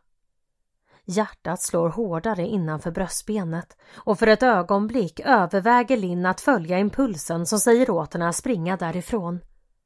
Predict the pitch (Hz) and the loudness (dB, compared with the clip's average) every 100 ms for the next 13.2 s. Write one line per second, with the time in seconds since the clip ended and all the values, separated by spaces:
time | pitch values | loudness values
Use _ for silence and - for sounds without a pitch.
0 | _ _ _ _ - - - 180 175 - | _ _ _ _ -20 -16 -4 -2 -2 0
1 | 170 165 160 - 185 175 202 196 214 175 | -2 0 -6 -4 -4 -4 -2 0 0 0
2 | 170 208 208 160 165 180 _ _ - - | -4 -2 -2 -2 -6 -8 _ _ -20 -18
3 | - 196 202 202 208 240 196 175 233 226 | 0 6 8 8 6 0 0 2 0 0
4 | 185 165 165 175 240 185 165 - 190 175 | -2 -2 -2 -2 -2 -2 -4 -4 -8 -6
5 | - - - _ _ _ - - - 220 | -6 -8 -14 _ _ _ -20 -18 2 2
6 | 196 - 233 208 277 180 190 180 170 170 | 2 -2 0 4 2 2 0 0 -4 -4
7 | - 185 190 208 - - 165 - - _ | -4 -2 -2 -2 -6 -6 -4 -4 -6 _
8 | _ _ _ _ _ _ - - 180 175 | _ _ _ _ _ _ -10 0 0 2
9 | 233 185 165 185 - 254 240 214 175 185 | 0 -2 0 0 2 0 2 2 2 0
10 | 180 165 170 - 202 208 180 202 202 170 | -2 -4 -4 -2 -2 -2 -4 -2 -2 0
11 | 202 196 196 202 - 233 156 - - 247 | 0 0 0 -2 -2 -2 -2 -8 -2 -2
12 | 156 160 214 - 175 160 190 - 233 156 | -2 -4 -4 -2 -4 -2 -4 0 0 0
13 | 156 | -6